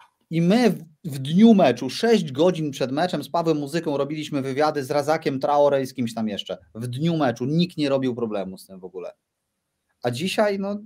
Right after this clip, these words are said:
dzisiaj tak nie ma, nie? Dzisiaj, jeśli Kacper Tobiasz udzieli wywiadu, w którym coś powie o Josue, to w Legii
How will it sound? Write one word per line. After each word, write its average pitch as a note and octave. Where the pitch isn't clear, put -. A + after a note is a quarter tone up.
dzisiaj G3+
tak G3+
nie F#3
ma, G2
nie? G2+
Dzisiaj, D3+
jeśli D3
Kacper D3+
Tobiasz C#3+
udzieli C#3
wywiadu, C3+
w B2
którym C3+
coś C3
powie C3
o B2
Josue, B2+
to C#3
w C3
Legii D#3+